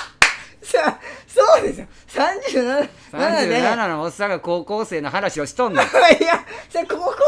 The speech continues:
Speaker 1: 生やったら、「いや、それもいいよね」になりますけど、
Speaker 2: うん。
Speaker 1: 三十七歳が、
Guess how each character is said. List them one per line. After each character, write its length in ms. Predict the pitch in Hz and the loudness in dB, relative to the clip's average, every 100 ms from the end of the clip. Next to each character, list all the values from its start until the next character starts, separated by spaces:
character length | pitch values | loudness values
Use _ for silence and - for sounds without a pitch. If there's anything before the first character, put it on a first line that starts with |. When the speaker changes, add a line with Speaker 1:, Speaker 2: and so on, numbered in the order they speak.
| 277 | 2
Speaker 1:
生 100 | 285 | 2
や 100 | 269 | 0
っ 40 | - | -2
た 100 | 233 | -6
ら、 140 | 220 262 240 | -6 -8 -6
「い 40 | |
や、 180 | 220 214 | -2 -2
そ 120 | 220 | -2
れ 100 | 226 | -6
も 140 | 226 214 | -4 -4
い 100 | 247 | -4
い 20 | |
よ 140 | 233 | -4
ね」 80 | 240 | -4
に 40 | 226 | -2
な 100 | 202 | -2
り 80 | |
ま 100 | 220 | -2
す 120 | 240 - | -4 -4
け 120 | 214 | -6
ど、 220 | 220 202 | -4 -4
Speaker 2:
う 40 | |
ん。 20 | - - _ _ | -6 -16 _ _
Speaker 1:
三 300 | _ 247 330 | _ -2 -2
十 200 | 403 466 | -2 -2
七 180 | 233 277 | 0 -2
歳 240 | - 208 170 | 0 -2 -2
が、 160 | 185 | -8